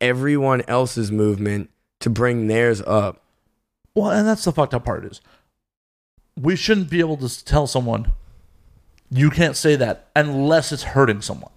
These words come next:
Speaker 2: Like,
Speaker 1: Right.
Speaker 2: I am all for, you can do whatever the fuck you want as long as it doesn't negatively affect someone else.
Speaker 1: Right.
Speaker 2: Like, if you're encouraging motherfuckers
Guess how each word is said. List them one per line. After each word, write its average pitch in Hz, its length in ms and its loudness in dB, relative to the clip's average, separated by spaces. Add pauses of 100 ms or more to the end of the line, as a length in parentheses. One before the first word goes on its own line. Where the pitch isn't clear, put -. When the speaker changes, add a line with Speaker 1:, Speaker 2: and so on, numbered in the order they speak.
Speaker 2:
Like, 135 200 2 (280)
Speaker 1:
Right. 110 180 2
Speaker 2:
I 175 140 2
am 165 120 -2
all 170 180 0
for, 151 280 0 (240)
you 143 300 0
can 214 180 2
do 170 140 2
whatever 160 280 0
the 131 80 -4
fuck 156 300 -2
you 151 100 2
want 135 340 0
as 123 140 2
long 143 200 0
as 131 80 -2
it 127 80 -4
doesn't 131 280 0
negatively 117 440 0
affect 113 340 0
someone 104 260 -6
else. 82 300 -10
Speaker 1:
Right. 107 380 0 (440)
Speaker 2:
Like, 147 280 2
if 165 220 2
you're 214 180 2
encouraging 160 580 0
motherfuckers 143 520 2